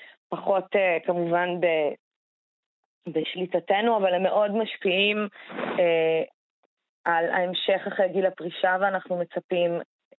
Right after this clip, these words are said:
אה, לאיזושהי רגולציה יותר טובה בעניין. ולגבי הקורונה, שוב, לגבי המענק הזה,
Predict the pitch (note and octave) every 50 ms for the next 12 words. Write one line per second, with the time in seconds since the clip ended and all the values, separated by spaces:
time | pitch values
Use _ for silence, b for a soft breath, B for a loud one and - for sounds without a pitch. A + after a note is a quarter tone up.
0 | _ _ _ _ - D#3+ D3+ D3 C#3+ - - - D#3+ E3 E3 D#3 D#3 D3 - -
1 | D#3+ - - - F3+ E3 E3 D#3 D#3 E3 E3 D#3 D#3+ - F3+ - - E3+ E3 E3
2 | - E3 D#3 D#3 - D#3+ C#3+ D3 D3 D3+ C#3+ D3+ D#3 D#3 D#3 D3+ C#3+ D3+ C#3+ C#3+
3 | C#3 - - - _ _ _ _ B B B B B B B B B B - -
4 | - E3 F3 F#3 F3+ F#3 F3 F#3 F3+ E3+ G3 G3+ G#3+ A3 - - B3+ A3+ G#3 G#3+
5 | B3 C4 C#4 C4+ B3 A#3 - - B3+ B3+ B3 A3+ A#3 G#3 F3+ F#3+ F3+ F#3 F#3 F#3
6 | F#3+ F#3 F3 E3+ E3+ F3 F#3 F#3+ G3 G3 - A3 G3+ F#3+ F3 F#3 F3+ E3+